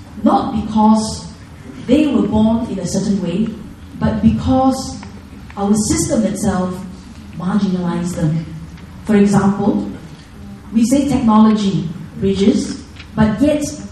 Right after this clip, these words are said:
it actually pushes people who are visually impaired into the margins even further because they cannot see or read,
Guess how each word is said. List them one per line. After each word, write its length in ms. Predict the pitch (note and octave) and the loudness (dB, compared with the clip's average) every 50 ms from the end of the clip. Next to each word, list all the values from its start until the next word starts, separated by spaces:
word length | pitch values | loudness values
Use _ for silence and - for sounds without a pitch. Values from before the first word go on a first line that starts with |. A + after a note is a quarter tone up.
| - - - - - - - - - - - - - | -16 -16 -18 -18 -18 -18 -18 -18 -16 -16 -16 -8 -4
it 200 | A#3+ B3 - - | -4 -4 -4 -2
actually 460 | C4+ D4 D4 - C#4+ D4 - - - - | -4 -4 -2 0 2 2 2 2 2 4
pushes 640 | C4+ D4 - - C4 A3 - - - - - - - - - - - - | 4 4 6 6 6 6 4 2 0 -6 -8 -12 -14 -18 -20 -16 -4 0
people 460 | A#3 B3+ C4 B3+ A#3+ A#3 A#3 A#3+ B3 | 2 2 2 2 2 0 0 0 0
who 180 | A3+ A3 G#3 F#3+ | -2 -2 0 0
are 140 | F3+ E3+ D#3+ | 0 2 4
visually 440 | G#3 A3 G#3+ A3+ A3+ A3+ G3+ F#3+ | 4 6 8 8 6 6 6 2
impaired 360 | E3+ - - G#3+ G#3+ - - - - - - - - - - - - - - - | 0 0 0 0 0 0 -2 -6 -10 -14 -16 -18 -20 -20 -20 -18 -18 -18 -14 -2
into 260 | G3+ G#3+ G#3+ G#3+ A3+ | 2 2 6 8 8
the 120 | G#3+ G3 F3+ | 8 8 4
margins 600 | F3+ F3+ A3 A3+ A3 A3+ A3+ A3 - - - G#3+ | 4 4 4 6 6 6 6 6 4 2 0 -2
even 280 | G3+ G3+ G3+ - - | 0 0 -2 -2 0
further 520 | F3+ F3 F3 E3 E3+ - - - - - - - - - - - G#3+ | 2 2 4 4 4 4 2 2 0 -2 -6 -8 -10 -12 -8 0 2
because 560 | G#3+ G#3+ A3+ A3+ A3 - - - - - - | 4 8 8 8 8 8 4 0 -6 -6 -4
they 140 | G3 G3 - | -4 -4 -2
cannot 320 | - G3 F#3 F#3+ F#3+ F#3 | 0 0 0 0 -2 -4
see 480 | - - - G3 G3 A#3 D4 C4 - - - - | -6 -4 -2 0 2 2 2 0 -2 -4 -6 -6
or 140 | F3 E3 | -6 -6
read, 300 | D#3+ D#3 E3 G3 B3 B3+ | -4 -4 -2 -2 -2 -2